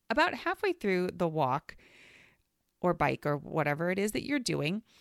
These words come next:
start to think about what you are moving toward, right? So you've, you've thought about all the stuff you're walking away from, that you're peeling off, that you're dropping.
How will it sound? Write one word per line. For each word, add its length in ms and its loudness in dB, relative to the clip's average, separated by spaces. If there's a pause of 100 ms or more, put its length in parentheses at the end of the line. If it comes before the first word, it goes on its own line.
(140)
start 500 0
to 140 -2
think 240 -2
about 480 0 (640)
what 240 -2 (100)
you 200 -4
are 100 -2
moving 560 -4
toward, 460 -10 (920)
right? 200 -6
So 80 -6
you've, 220 -4
you've 100 -10
thought 160 -2
about 140 0
all 60 0
the 100 -12
stuff 220 -8
you're 100 -2
walking 260 -6
away 120 0
from, 220 -4
that 100 -8
you're 100 -6
peeling 340 -6
off, 180 -6
that 100 -10
you're 80 -6
dropping. 500 -4